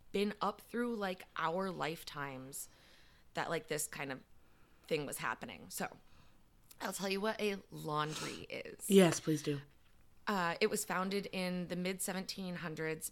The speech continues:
Speaker 1: by Lady Arabella Denny. And Ireland wasn't the only country to have laundries,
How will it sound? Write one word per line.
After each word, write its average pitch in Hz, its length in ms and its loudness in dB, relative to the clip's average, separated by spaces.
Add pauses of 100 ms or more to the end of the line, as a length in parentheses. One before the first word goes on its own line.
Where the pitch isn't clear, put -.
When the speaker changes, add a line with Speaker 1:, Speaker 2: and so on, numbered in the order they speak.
(140)
Speaker 1:
by 151 360 0
Lady 170 480 -4
Arabella 170 500 -2
Denny. 147 600 -4 (1300)
And 226 500 6
Ireland 254 360 2
wasn't 226 220 0
the 220 160 -4
only 196 600 0
country 180 400 -6
to - 160 -6
have 165 520 0 (420)
laundries, 185 720 -4